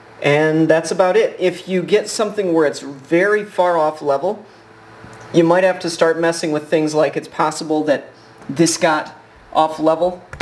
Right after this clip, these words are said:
itself, this, uh, carriage. And so you might need to go in the back when the motors are disabled and kinda twist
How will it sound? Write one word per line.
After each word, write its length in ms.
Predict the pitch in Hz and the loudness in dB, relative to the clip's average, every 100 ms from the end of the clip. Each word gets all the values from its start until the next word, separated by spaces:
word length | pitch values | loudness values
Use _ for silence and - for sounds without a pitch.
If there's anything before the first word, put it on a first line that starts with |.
| - - | -12 -8
itself, 600 | 156 - 160 190 202 - - - - - - - - - - | -4 2 2 2 -2 -12 -20 -20 -20 -20 -20 -20 -20 -18 0
this, 340 | 156 151 147 151 | 4 4 4 2
uh, 400 | 139 131 135 - | 2 0 -4 -4
carriage. 500 | - 165 202 202 - - - - - - - | 2 2 2 -4 -10 -18 -20 -20 -20 -20 -2
And 300 | 151 151 147 | 2 2 2
so 160 | 139 165 | 2 2
you 160 | 151 | 4
might 260 | 156 170 165 | 4 2 0
need 160 | 170 160 | -2 -2
to 60 | |
go 340 | 156 165 160 156 | 2 2 2 0
in 100 | 147 | -2
the 60 | |
back 360 | 151 160 165 165 | 0 0 -2 -4
when 100 | 151 | -4
the 80 | 139 | -2
motors 420 | 143 156 151 143 | 0 0 0 -2
are 80 | 139 | -4
disabled 520 | 139 160 160 143 139 | -2 0 0 0 -2
and 140 | 135 | -2
kinda 240 | 170 151 135 | 0 0 -2
twist 600 | - 175 165 - - | -2 0 0 0 -10